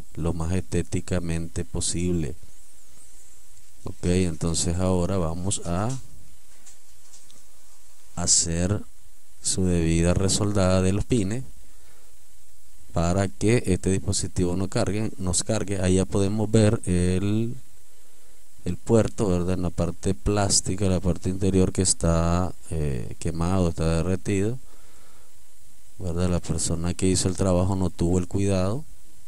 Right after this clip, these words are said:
Y unas pistas ahí, pues, también se miran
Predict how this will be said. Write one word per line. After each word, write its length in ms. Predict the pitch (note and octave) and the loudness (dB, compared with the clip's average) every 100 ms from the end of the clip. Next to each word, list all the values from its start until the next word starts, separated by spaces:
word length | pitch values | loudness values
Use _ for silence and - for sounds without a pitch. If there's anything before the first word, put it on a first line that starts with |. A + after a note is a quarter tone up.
| - - - - - - - - - - - - - - | -6 -6 -6 -6 -6 -6 -6 -6 -6 -6 -6 -6 -4 -2
Y 400 | G2 A2+ B2+ C#3 | 2 4 6 6
unas 260 | G#2 A2 - | 6 2 2
pistas 500 | A2 G2 - G#2 G#2 | 0 0 0 0 0
ahí, 220 | F#2+ F2+ | 0 0
pues, 280 | - F2+ - | -2 -4 -4
también 400 | E2+ E2+ D#2+ E2+ | -4 -2 -2 0
se 180 | - E2 | 0 -2
miran 440 | D#2+ D#2 E2 E2+ | 0 0 0 -2